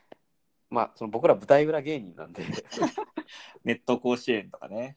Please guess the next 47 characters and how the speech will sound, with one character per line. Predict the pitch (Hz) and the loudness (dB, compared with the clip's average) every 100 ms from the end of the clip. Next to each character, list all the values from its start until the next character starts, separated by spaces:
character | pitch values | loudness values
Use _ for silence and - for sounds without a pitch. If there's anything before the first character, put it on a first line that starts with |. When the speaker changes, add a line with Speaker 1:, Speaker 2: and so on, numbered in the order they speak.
| - | -8
Speaker 1:
そ | 113 139 135 | 2 4 4
う、 | 113 | 2
情 | 127 135 | -6 -6
熱 | 131 | -6
大 | 143 | -6
陸 | 110 - | -6 -12
と | |
か | 117 | -16
ね。 | - | -12
Speaker 2:
負 | 127 | -12
け | - | -8
た | |
け | |
ど。 | - | 2
あ、 | 113 | 2
そ | - 120 | 6 2
う | |
そ | - 113 | 4 -2
う | |
そ | - - | -2 -8
う。 | - _ _ - | -8 _ _ -4
Speaker 1:
バ | 120 | -2
ッ | 135 | -2
ク | 170 | -4
ボ | 180 | -4
ー | |
ン | 156 | -2
か | |
ら | 95 | -4
入 | 101 117 | -4 -8
り | 117 | -6
た | 113 | -8
い | 95 | -8
人 | 87 87 | -14 -16
な | 82 | -14
ん | 73 | -14
で。 | - | -14
<laughs> | - 90 - 147 - - - _ - - - _ - - - _ _ _ _ | 0 0 0 -6 -6 -10 -16 _ -20 -20 -20 _ -20 -20 -20 _ _ _ _
基 | - | -14
本 | 147 147 143 | -10 -8 -4
あ | 147 | -2
あ | |
い | 147 | -4
う、 | 143 139 135 _ _ _ _ _ _ _ | -6 -10 -12 _ _ _ _ _ _ _
な | 120 | -16
ん | 120 | -12
か、 | - | -14